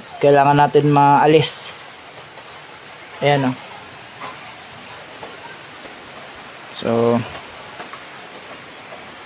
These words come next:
yung ampli na yon, ah, binili natin to sa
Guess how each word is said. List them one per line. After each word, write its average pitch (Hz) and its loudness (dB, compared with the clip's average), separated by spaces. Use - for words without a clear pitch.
yung 160 2
ampli 170 4
na 175 6
yon, 156 6
ah, 135 4
binili 135 2
natin 135 2
to 131 -4
sa 131 2